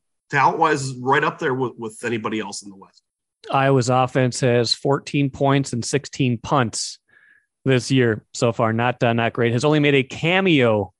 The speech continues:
Speaker 2: appearance so far this year. Did you see what it did there? Have you followed the
Speaker 1: Yes,
Speaker 2: story,
Speaker 1: I
Speaker 2: Randy, of, uh, poor, uh, poor Brian Ferentz, their offensive coordinator, getting trolled, um, with unwitting messages from Bob Stoops and his own basketball coach,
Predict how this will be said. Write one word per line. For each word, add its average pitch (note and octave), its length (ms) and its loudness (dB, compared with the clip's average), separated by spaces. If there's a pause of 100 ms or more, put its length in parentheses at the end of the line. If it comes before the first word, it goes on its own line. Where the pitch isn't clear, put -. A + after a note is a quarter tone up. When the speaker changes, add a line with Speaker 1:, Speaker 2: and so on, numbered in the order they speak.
(200)
Speaker 2:
appearance B2+ 460 0
so B2+ 120 2
far B2 180 2
this A#2 140 -2
year. A2 100 2
Did G#2+ 60 -4
you G#2+ 40 -8
see C#3 100 -2
what B2+ 100 4
it A2+ 60 -2
did B2 180 0
there? B2+ 240 2 (300)
Have C3 100 2
you D3 100 6
followed D#3+ 360 4
the D3 80 6
Speaker 1:
Yes, F3+ 120 6
Speaker 2:
story, E3 240 6
Speaker 1:
I - 20 4
Speaker 2:
Randy, C3 440 4
of, C3 260 2
uh, B2 220 4 (400)
poor, D3+ 460 4
uh, C3+ 240 6
poor D3+ 240 2
Brian C3+ 340 4
Ferentz, C#3 360 2
their C3 100 4
offensive B2+ 340 -2
coordinator, C3+ 380 2
getting A#2+ 260 0
trolled, F3+ 800 4 (400)
um, C3+ 340 4
with C3+ 300 4
unwitting E3 500 4
messages C#3 460 2
from A#2+ 200 -2
Bob C#3 360 4
Stoops D#3+ 520 2
and F3+ 160 2
his D#3+ 120 2
own F#3 420 2
basketball F3 600 2
coach, D#3 480 2